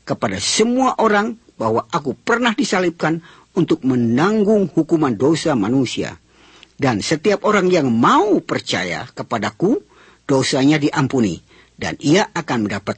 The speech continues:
tempat tinggal di surga." Ketika Yesus sedang berkata demikian, ia terangkat ke atas. Makin lama, makin tinggi, sampai akhirnya tertutup awan.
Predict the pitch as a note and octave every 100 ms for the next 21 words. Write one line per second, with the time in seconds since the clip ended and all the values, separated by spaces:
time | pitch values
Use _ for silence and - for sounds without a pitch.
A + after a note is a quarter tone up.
0 | _ A#3 A#3 C4+ C#4 _ - C3+ D3 D#3+
1 | C3 G#3+ G3 G#2 - - _ _ _ _
2 | _ _ _ - G#3 - - B2 C#3+ C#4+
3 | - G3+ - E3 C3+ - C3 B2 A2+ B2
4 | B2 - A2+ G2+ F3 - - - - E3
5 | F3 - G#3+ C4 - - - G#2+ - -
6 | - - _ _ _ - C#3 - G3+ G3+
7 | G#3 A3 A3 A3 - G2+ C3+ A#2 A#2+ A#2
8 | D#3 - - B2 A2 D3 D#3 D#3 - B2+
9 | C#3+ D#3+ D3+ B2+ - G#3+ A#3+ - - G3
10 | G#3+ F#2 D2+